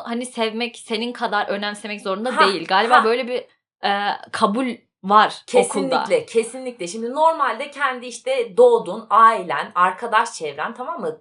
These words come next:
Speaker 2: Daha böyle, e, nasıl diyeyim ki?
Speaker 1: İzole mi?
Speaker 2: Aynen, izole, daha tek tip bir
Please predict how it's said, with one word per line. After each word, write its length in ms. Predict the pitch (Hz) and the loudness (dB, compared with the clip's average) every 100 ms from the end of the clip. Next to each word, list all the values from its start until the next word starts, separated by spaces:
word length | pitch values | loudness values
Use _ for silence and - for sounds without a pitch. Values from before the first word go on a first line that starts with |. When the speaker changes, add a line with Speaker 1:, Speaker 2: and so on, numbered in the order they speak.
| - | 0
Speaker 2:
Daha 280 | 190 311 247 | 2 2 2
böyle, 380 | 247 262 359 - _ _ _ | 0 0 -6 -8 _ _ _
e, 80 | 196 190 185 185 175 175 220 | -8 -6 -6 -8 -10 -8 -6
nasıl 320 | 269 240 190 | -6 -8 -12
diyeyim 140 | - 214 | -6 -4
ki? 60 | 196 | -2
Speaker 1:
İzole 260 | 190 233 | -2 -6
mi? 200 | 202 156 _ - | -8 -14 _ 0
Speaker 2:
Aynen, 480 | 247 311 254 151 - | 4 4 2 -2 -4
izole, 580 | 226 226 262 220 220 254 | -10 -2 0 0 -2 0
daha 280 | 202 254 285 | 0 -2 -6
tek 340 | - 269 269 - | -6 -8 -8 -12
tip 280 | 165 _ | -14 _
bir 320 | 226 359 - | -12 -12 -14